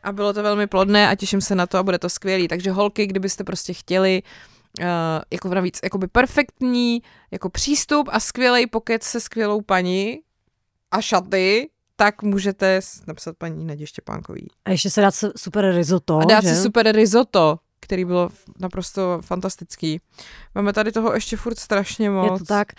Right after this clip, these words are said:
Speaker 2: Hele, je, jenom taková jednohubka, než půjdeme do černý. Tak, eh, <laughs> napsala nám naše posluchačka, se zahrála na investigativu.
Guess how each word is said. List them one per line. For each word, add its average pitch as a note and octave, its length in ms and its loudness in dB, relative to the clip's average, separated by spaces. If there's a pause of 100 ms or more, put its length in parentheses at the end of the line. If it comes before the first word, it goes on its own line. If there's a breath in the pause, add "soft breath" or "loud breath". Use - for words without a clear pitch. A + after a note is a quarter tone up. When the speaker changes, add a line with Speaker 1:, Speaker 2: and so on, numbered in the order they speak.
(280 loud breath)
Speaker 2:
Hele, B3 220 6
je, B3 440 4
jenom B3 140 6
taková B3 220 4
jednohubka, A#3 440 6
než G#3+ 140 4
půjdeme A3 300 4
do G3+ 80 4
černý. A3+ 540 0
Tak, G#3 360 0
eh, A3 60 2 (1400)
<laughs> G#3+ 300 6 (400 loud breath)
napsala A3 360 4
nám A3+ 160 6
naše A3+ 200 2
posluchačka, G#3+ 640 0
se G#3 160 -4
zahrála G#3 420 2
na G#3+ 140 2
investigativu. G3 840 2